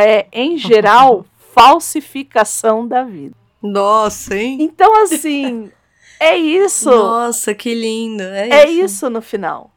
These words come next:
Speaker 1: sabe? Eu acho que
Speaker 2: História é
Speaker 1: é
Speaker 2: falsificação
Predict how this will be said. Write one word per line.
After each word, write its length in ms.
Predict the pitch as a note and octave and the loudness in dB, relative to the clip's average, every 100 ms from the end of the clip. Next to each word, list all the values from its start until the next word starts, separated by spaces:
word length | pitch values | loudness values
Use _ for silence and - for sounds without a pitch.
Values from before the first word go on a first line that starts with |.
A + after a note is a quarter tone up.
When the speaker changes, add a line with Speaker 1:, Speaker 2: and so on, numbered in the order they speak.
| _ | _
Speaker 1:
sabe? 560 | - - F3 G#3 F#3+ D#3 | -12 -2 0 0 -2 -14
Eu 140 | - G3+ | -2 0
acho 260 | A3 - | 0 -4
que 1000 | - B3+ B3+ A#3+ A3+ G#3+ G#3 G3 F#3 F3+ _ _ _ | -16 -14 -12 -12 -12 -14 -16 -16 -16 -20 _ _ _
Speaker 2:
História 440 | F#3 - - F#3+ G3+ | -16 -12 -6 -6 -6
é 20 | |
Speaker 1:
é 20 | |
Speaker 2:
falsificação 460 | - G#3 G#3 B3 | -12 -10 -6 -6